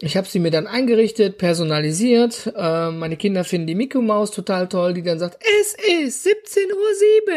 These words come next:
sieben, hallo Kumpel." Und <laughs> da muss ich selber lachen bei. Und, ähm, also die Einrichtung war sehr, sehr einfach gewesen.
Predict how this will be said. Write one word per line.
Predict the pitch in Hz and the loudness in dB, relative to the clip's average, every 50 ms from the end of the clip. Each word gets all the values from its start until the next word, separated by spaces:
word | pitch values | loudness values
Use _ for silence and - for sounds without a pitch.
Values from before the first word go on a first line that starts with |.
| 269 233 | -2 -2
sieben, | 196 180 170 170 180 196 - _ | -2 -4 -6 -8 -12 -16 -16 _
hallo | - 392 415 415 415 427 427 440 | -6 -2 0 2 2 2 2 2
Kumpel." | - 480 494 480 453 - 415 359 294 233 214 202 208 - - - - - - - - - | 2 2 2 0 0 -2 0 2 2 2 2 0 -4 -8 -12 -20 -20 -20 -20 -20 -10 -2
Und | - 208 208 208 196 196 196 202 - 554 494 494 571 - - - - - | 0 2 4 4 2 2 -2 -4 -4 -6 -8 -10 -10 -12 -14 -10 -2 0
<laughs> | 247 - - - 262 285 - - - | 0 0 0 0 0 0 0 -2 -6
da | 180 | -4
muss | 156 156 151 | -2 -2 -2
ich | 151 | -2
selber | 165 160 160 165 175 170 | -2 -2 -2 -2 -2 -2
lachen | 170 180 180 - 180 175 | -2 -4 -4 -6 -4 -2
bei. | 175 170 170 185 220 - - - - - - - - - - - _ | -2 -2 -2 -2 -6 -8 -12 -20 -18 -18 -18 -18 -18 -20 -20 -8 _
Und, | - 190 185 185 180 180 185 190 - | 2 4 6 6 4 4 2 0 0
ähm, | 175 165 165 165 160 170 - - | 0 0 0 0 -4 -8 -8 -4
also | - 185 175 190 | -2 0 2 2
die | 165 170 - - | 0 0 -2 -4
Einrichtung | - 170 208 226 247 220 - - 214 202 185 | -2 0 2 2 2 2 2 0 0 2 2
war | 190 180 175 190 202 165 | 2 2 2 0 -2 -2
sehr, | 147 170 208 233 226 | -2 -2 0 0 0
sehr | 226 190 170 | 0 -2 -2
einfach | 180 202 233 233 - 254 226 - | -2 -4 -4 -2 -4 -4 -6 -4
gewesen. | - 214 190 190 190 196 185 185 202 208 214 208 | -2 0 2 4 4 4 4 2 2 0 0 -2